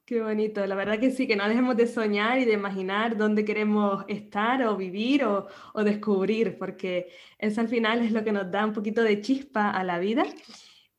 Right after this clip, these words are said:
Y Belki, si viajamos en el tiempo hacia tu juventud,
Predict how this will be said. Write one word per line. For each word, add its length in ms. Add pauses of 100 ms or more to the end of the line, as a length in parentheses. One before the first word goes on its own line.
(140)
Y 140
Belki, 340
si 240
viajamos 480
en 100
el 200
tiempo 440
hacia 480
tu 120
juventud, 720